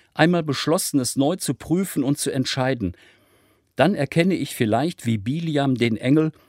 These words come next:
der sich mir in den Weg stellt und der mir hilft, mich neu auszurichten. Ich finde das nicht immer leicht. Es fordert mir die Einsicht und die Bescheidenheit ab,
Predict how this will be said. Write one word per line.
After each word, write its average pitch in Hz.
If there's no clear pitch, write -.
der 123
sich 123
mir 131
in 135
den 120
Weg 156
stellt 92
und 98
der 104
mir 107
hilft, 123
mich 101
neu 104
auszurichten. 80
Ich -
finde 202
das 131
nicht 151
immer 123
leicht. -
Es -
fordert 165
mir 131
die 107
Einsicht 151
und 127
die 131
Bescheidenheit 113
ab, 123